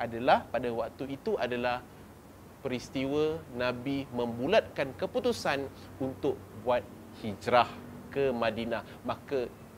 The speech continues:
sebab itulah, ah, Muharram menjadi bulan pertama dalam kalender Islam, diikuti dengan bulan-bulan yang lain.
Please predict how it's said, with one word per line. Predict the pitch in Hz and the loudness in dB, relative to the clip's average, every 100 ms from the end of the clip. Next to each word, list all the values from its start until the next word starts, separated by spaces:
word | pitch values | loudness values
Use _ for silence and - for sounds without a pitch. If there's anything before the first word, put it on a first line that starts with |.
| - - | -14 -10
sebab | 139 131 127 - | 6 8 6 0
itulah, | 147 - 214 143 107 - - - - - - 113 | -2 4 6 6 2 -6 -16 -16 -16 -14 -12 -8
ah, | 113 | -4
Muharram | 117 120 131 139 190 240 - 113 | -2 -2 0 6 6 4 -4 -6
menjadi | 113 110 117 | -2 0 0
bulan | 113 120 135 180 185 123 - - - - - | -2 0 4 6 4 0 -8 -16 -16 -16 -8
pertama | 131 - 147 175 185 | -6 0 2 4 4
dalam | 127 127 113 | 4 0 0
kalender | 131 120 120 | 0 0 0
Islam, | 127 - 190 220 226 151 - | -4 -2 2 2 2 -6 -6
diikuti | 160 151 147 160 | -6 -4 -2 -2
dengan | 135 131 120 | 0 0 0
bulan-bulan | 120 117 117 110 113 123 123 107 | 0 0 0 0 0 0 -2 -4
yang | 107 | -2
lain. | 104 104 101 98 | 0 2 2 0